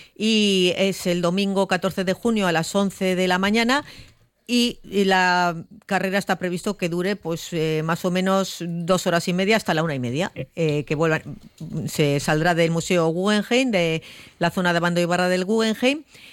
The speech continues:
y puedes inscribirte justamente hasta el día anterior, el, hasta el trece de junio. Bueno, pues, eh, también en la inscripción tienes derecho a una camiseta, camisetas verdes así muy llamativas que nos han enseñado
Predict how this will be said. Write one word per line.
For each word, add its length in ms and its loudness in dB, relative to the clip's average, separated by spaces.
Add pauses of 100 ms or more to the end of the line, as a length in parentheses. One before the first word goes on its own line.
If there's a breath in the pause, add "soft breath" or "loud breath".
(120 loud breath)
y 420 2
puedes 380 0
inscribirte 680 -2
justamente 760 0
hasta 560 0
el 440 -4
día 160 4
anterior, 340 0
el, 260 -4
hasta 220 -4
el 60 -2
trece 260 0
de 140 0
junio. 320 -4
Bueno, 180 -4
pues, 260 -4
eh, 200 2
también 280 0
en 120 2
la 60 4
inscripción 640 2 (320 loud breath)
tienes 320 2
derecho 340 2
a 40 4
una 200 2
camiseta, 640 0
camisetas 580 -4
verdes 380 -2
así 200 -6
muy 220 -2
llamativas 560 0
que 120 -2
nos 180 -2
han 100 4
enseñado 540 2